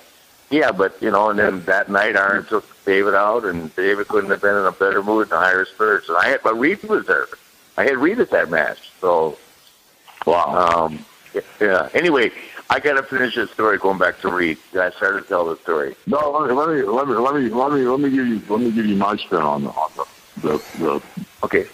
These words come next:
Speaker 2: whipping with the belt. I never, I mean, when I, that belt hurts like hell. It, that son of a bitch, when you hit somebody with it, you welt up immediately, because I swing that thing, I swing it wide open.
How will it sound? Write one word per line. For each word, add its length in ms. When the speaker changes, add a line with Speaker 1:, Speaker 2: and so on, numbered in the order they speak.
Speaker 2:
whipping 360
with 160
the 60
belt. 360
I 180
never, 760
I 80
mean, 220
when 140
I, 140
that 240
belt 240
hurts 340
like 160
hell. 220
It, 240
that 180
son 180
of 60
a 60
bitch, 500
when 180
you 140
hit 180
somebody 400
with 200
it, 180
you 320
welt 260
up 220
immediately, 560
because 300
I 180
swing 260
that 200
thing, 220
I 160
swing 240
it 160
wide 640
open. 320